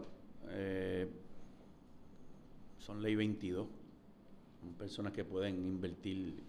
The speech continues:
grandes cantidades. Pues cuando te digo grandes cantidades,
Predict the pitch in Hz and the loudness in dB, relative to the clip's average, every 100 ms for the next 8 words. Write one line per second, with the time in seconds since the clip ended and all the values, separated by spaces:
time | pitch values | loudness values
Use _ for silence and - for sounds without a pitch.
0 | - 90 95 90 87 92 82 80 76 76 | -4 0 2 2 -2 -4 -4 -4 -4 -4
1 | 78 - - - - - - - - - | -6 -10 -12 -12 -12 -12 -14 -14 -12 -12
2 | - 90 90 85 85 92 123 104 - 92 | -6 -2 0 0 2 6 6 6 2 2
3 | 104 113 110 107 98 104 110 107 92 | 4 4 2 2 0 2 4 4 2